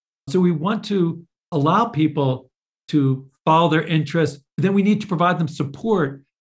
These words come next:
So I sometimes say that we want to provide enough freedom for them to follow their fantasies, but enough structure and support so they can turn their fantasies into realities. Because without that structure and support,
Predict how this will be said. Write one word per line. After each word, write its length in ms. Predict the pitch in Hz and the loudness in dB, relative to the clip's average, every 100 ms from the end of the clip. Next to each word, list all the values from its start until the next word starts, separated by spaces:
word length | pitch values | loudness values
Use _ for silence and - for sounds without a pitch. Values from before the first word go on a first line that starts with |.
| - | -2
So 80 | 165 | 0
I 20 | |
sometimes 420 | - 214 196 165 | 2 -2 -2 -4
say 200 | - 165 | 0 0
that 280 | 143 139 139 - _ - | 2 -2 -4 -18 _ -4
we 60 | 156 | -2
want 180 | 170 165 | 0 0
to 60 | |
provide 380 | - 147 156 151 | -2 -2 0 0
enough 300 | 147 135 135 - _ _ - | 0 0 -2 -10 _ _ -2
freedom 360 | 240 233 165 | 0 2 0
for 120 | 139 156 | 0 -2
them 140 | 143 | -2
to 80 | 147 | -2
follow 280 | - 170 151 | -2 0 2
their 180 | 139 139 | 0 -2
fantasies, 560 | 190 196 139 151 135 | -4 -4 -2 -2 -2
but 220 | - 180 | -2 0
enough 300 | 160 165 170 | 2 2 0
structure 560 | - - 170 196 - 175 | -4 -6 -2 -2 -2 -2
and 100 | 143 | -2
support 600 | 151 143 233 220 185 - _ | -2 -4 0 0 0 -6 _
so 120 | - | -2
they 40 | 156 | 0
can 180 | 143 135 | 0 -4
turn 200 | 208 175 | 0 2
their 120 | 151 | 0
fantasies 640 | - 175 165 160 170 151 | 0 0 2 0 0 0
into 240 | 139 139 143 | 0 0 2
realities. 760 | 139 147 160 135 123 135 - _ _ _ _ _ | 2 2 2 0 -4 -8 -14 _ _ _ _ _
Because 260 | 151 151 139 | -2 -2 0
without 380 | 151 - 202 220 | -2 0 -2 0
that 140 | 180 | -2
structure 380 | 135 190 147 - | -2 -4 -4 -2
and 120 | 143 | -4
support, 640 | 135 135 - 151 139 135 | -4 -8 -2 0 2 -2